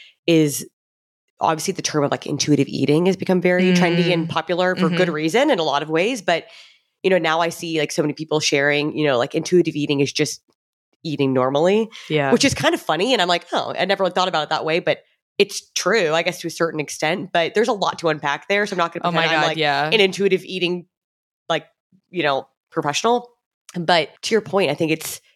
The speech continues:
Speaker 1: it is kind of funny. Like, in a perfect world, we all would be mindful drinkers and mindful eaters,
Speaker 2: Right.
Speaker 1: but we're not.
Speaker 2: Right.
Speaker 1: We live in a society that's the opposite of that, that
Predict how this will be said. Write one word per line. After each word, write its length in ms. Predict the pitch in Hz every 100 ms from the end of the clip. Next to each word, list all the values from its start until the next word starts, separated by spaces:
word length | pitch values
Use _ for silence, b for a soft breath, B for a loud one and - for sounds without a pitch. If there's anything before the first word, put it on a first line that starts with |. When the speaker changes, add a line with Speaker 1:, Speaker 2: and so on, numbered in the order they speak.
| _ _ _
Speaker 1:
it 100 | -
is 120 | 180 -
kind 160 | 175
of 60 | 160
funny. 220 | 180 175
Like, 140 | 139
in 80 | 156
a 60 | 151
perfect 420 | - 202 208 -
world, 440 | 147 143 165 202 -
we 200 | - 190
all 280 | - 196 226
would 140 | 185
be 120 | 151 165
mindful 400 | 156 147 135 147
drinkers 420 | 143 131 139 135
and 80 | 139
mindful 320 | 131 127 139
eaters, 120 | -
Speaker 2:
Right. 300 | 277 175 - - _ -
Speaker 1:
but 220 | 143 196
we're 160 | 170 151
not. 400 | 139 147 64 - -
Speaker 2:
Right. 300 | 170 113 90
Speaker 1:
We 80 | 185
live 160 | 185
in 60 | 185
a 80 | 180
society 420 | - 180 160 160
that's 220 | 160 156
the 200 | - 143 -
opposite 460 | 143 - 143 151
of 160 | - 120
that, 260 | 131 90 -
that 200 | 156